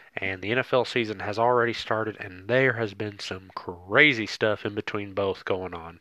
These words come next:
So this week I'm kinda just gonna talk about what happened this week in the sports world in between the N B A and N F L, and then that'll kind of, uh, I'll give you guys my thoughts, and then that'll kind of wrap up this, this, uh,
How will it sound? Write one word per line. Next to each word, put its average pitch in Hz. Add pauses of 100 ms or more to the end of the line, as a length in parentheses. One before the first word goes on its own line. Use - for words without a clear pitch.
(680)
So 101
this 127
week 117
I'm 104
kinda 110
just 101
gonna 95
talk -
about 98
what 98
happened 101
this 139
week 127
in 123
the 113
sports -
world 113 (180)
in 107
between 101
the 95
N 107
B 104
A 104
and 101
N 101
F 98
L, 104 (760)
and 92
then 92
that'll 104
kind 104
of, 92
uh, 87 (1600)
I'll 110
give 117
you 113
guys 110
my 104
thoughts, 107
and 98
then 98
that'll 104
kind 101
of 95
wrap 95
up 98
this, - (600)
this, -
uh, 95